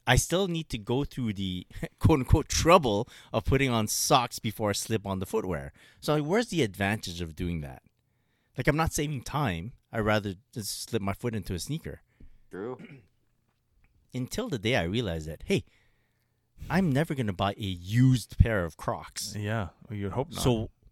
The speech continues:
Speaker 1: why would I sell a used pair of
Speaker 3: Right.
Speaker 1: Crocs? So why do I need a sock
Speaker 3: Hmm.
Speaker 1: in my Crocs? And then I slipped in my barefoot, and then I headed out the door,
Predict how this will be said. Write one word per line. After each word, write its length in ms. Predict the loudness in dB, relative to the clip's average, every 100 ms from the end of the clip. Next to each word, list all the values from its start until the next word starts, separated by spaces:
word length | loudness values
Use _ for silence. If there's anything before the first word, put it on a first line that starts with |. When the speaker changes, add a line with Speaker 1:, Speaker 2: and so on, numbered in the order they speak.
| -8
Speaker 1:
why 320 | -2 0 0
would 140 | -2
I 120 | -2
sell 680 | -2 -4 -2 2 2 2 0
a 60 | 0
used 680 | 0 0 4 6 4 0 -2
pair 220 | 0 0
of 120 | -2
Speaker 3:
Right. 340 | -4 -2 -2 -4
Speaker 1:
Crocs? 220 | -10 -16 _ _ _ _ _ _
So 180 | -4 -2
why 480 | -2 -6 -4 -4 -4
do 200 | -2 -2
I 100 | -2
need 500 | -4 -6 -6 -10 -14 _ _ _ _ _ _ _ -12
a 60 | -8
sock 560 | -6 -8 -8 -12 -18 _ _ _ _ _
Speaker 3:
Hmm. 220 | -14 -12 -10 -2
Speaker 1:
in 120 | -2
my 100 | -2
Crocs? 520 | -6 -10 -10 -20 -20 _ _ _ _ _ _ _
And 220 | -10 -8 -8
then 320 | -8 -10 -12 _ _ _ _ _ -10
I 80 | -10
slipped 400 | -8 -8 -8 -6
in 100 | -8
my 140 | -6 -8
barefoot, 460 | -8 -10 -4 -4 -6 _ _ _ _ _ _ -10
and 220 | -8 -6
then 200 | -4 -4
I 60 | -4
headed 320 | -4 -4 -4
out 180 | -4 -6
the 80 | -8
door, 360 | -2 -2 -2